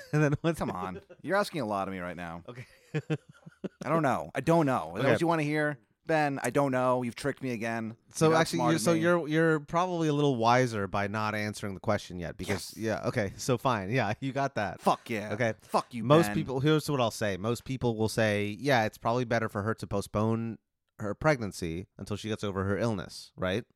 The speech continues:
Speaker 2: Yeah.
Speaker 1: Okay, because that way the baby won't end up fucked up. Okay, so here's what this guy Derek Parfit says, that because of the non-identity problem, that it's actually not the same situation, because the woman who is already pregnant,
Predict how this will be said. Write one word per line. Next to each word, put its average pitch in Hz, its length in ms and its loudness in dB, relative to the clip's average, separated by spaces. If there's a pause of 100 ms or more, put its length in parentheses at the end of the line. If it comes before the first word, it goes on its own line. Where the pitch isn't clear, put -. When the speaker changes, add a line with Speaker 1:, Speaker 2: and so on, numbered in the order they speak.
(120)
Speaker 2:
Yeah. 117 280 -2 (260)
Speaker 1:
Okay, 92 200 -4 (240)
because 98 180 -6
that 107 140 2
way 110 100 0
the 107 80 -2
baby 101 280 0
won't 98 240 -2
end 95 140 -4
up 92 120 -2
fucked - 260 -4
up. 82 180 -4 (680)
Okay, 95 240 -4 (420)
so 123 120 -4
here's 143 200 2
what 147 100 -6
this 131 120 -6
guy 135 220 2 (180)
Derek 107 340 -2
Parfit 151 340 4 (300)
says, 87 420 -2 (280)
that 113 120 -2
because 147 280 0
of 147 100 -2
the 131 60 -2
non-identity 120 640 0
problem, 82 460 -6 (800)
that 110 300 0 (220)
it's - 180 -8
actually 123 300 -2
not 113 280 0
the 104 80 -6
same 107 260 -4
situation, 92 600 -4 (360)
because 110 340 0 (240)
the 113 180 -2
woman 143 320 2
who 135 280 4
is 104 160 0
already 110 340 4
pregnant, 107 540 0